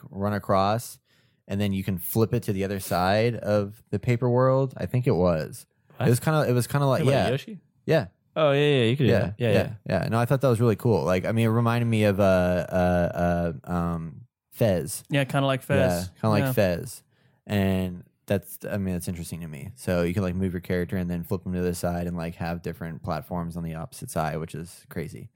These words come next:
Speaker 1: Um, but the big one, obviously, Super Mario Odyssey.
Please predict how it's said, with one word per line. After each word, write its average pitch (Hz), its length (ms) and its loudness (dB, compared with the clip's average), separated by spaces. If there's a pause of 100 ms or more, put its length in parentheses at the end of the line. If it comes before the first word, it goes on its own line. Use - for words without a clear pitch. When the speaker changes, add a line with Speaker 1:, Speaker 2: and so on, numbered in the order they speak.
(560)
Speaker 1:
Um, 90 640 -2 (580)
but 117 100 2
the 127 80 2
big 160 200 2
one, 147 460 2
obviously, 110 560 2
Super 113 260 0
Mario 98 300 4
Odyssey. 90 680 0